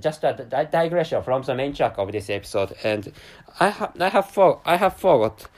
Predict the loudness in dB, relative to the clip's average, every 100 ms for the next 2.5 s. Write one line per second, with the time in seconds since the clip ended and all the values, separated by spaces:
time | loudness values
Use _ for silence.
0 | -20 -20 -20 -20 _ -20 _ _ -12 0
1 | 0 0 0 2 2 4 6 6 2 -4
2 | -2 -2 -2 -4